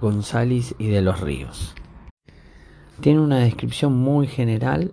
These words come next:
y no específica de Argentina y del siglo veintiuno.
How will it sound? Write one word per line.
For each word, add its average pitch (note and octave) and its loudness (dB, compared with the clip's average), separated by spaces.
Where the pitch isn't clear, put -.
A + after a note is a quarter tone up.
y A2+ -2
no B2 0
específica A#2+ -2
de G#2 0
Argentina G#2+ 0
y - 2
del G#2 2
siglo A2+ 0
veintiuno. F#2 -2